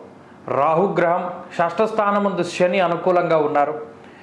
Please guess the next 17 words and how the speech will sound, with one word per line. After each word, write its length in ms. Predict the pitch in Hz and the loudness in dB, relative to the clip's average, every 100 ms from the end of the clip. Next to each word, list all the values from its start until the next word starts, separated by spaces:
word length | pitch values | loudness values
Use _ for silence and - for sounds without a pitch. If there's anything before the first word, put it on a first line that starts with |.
| - - | -20 -4
అయితే 200 | 165 180 | -2 0
అష్టమంలో 680 | 240 160 - 233 214 202 196 | 0 0 0 0 2 4 4
గురుడు 340 | 180 151 180 185 | 2 2 2 4
ఉండడం 420 | 180 170 156 151 | 2 2 0 2
వల్ల 460 | 139 175 151 - - | 2 4 2 0 -2
కొంత 200 | 233 233 | -2 0
మిశ్రమమైనటువంటి 960 | 202 180 180 156 143 139 139 127 123 | -2 -2 -2 -2 0 -2 -2 -4 -4
ఫలితాలు. 600 | - 123 110 101 95 - - - - - - | -4 -4 -4 -4 -6 -8 -20 -20 -20 -20 -12
అయినప్పటికీ 760 | - 127 143 165 165 208 220 220 | -6 -4 -2 -2 0 -2 -2 -8
షష్ఠ 460 | - - 180 180 - | -12 -4 -4 -2 -2
రవి 360 | 220 185 175 220 | 0 0 0 2
యొక్క 300 | 226 226 214 | 2 2 -2
స్థితి, 460 | - 175 - - | -2 -2 -2 -4
శని 320 | - - 214 | -4 0 2
రవుల 260 | 262 254 240 | 2 2 2
యొక్క 260 | 226 220 202 | 2 0 0
యుతి 640 | 165 160 208 156 160 - | 0 0 0 0 -2 -8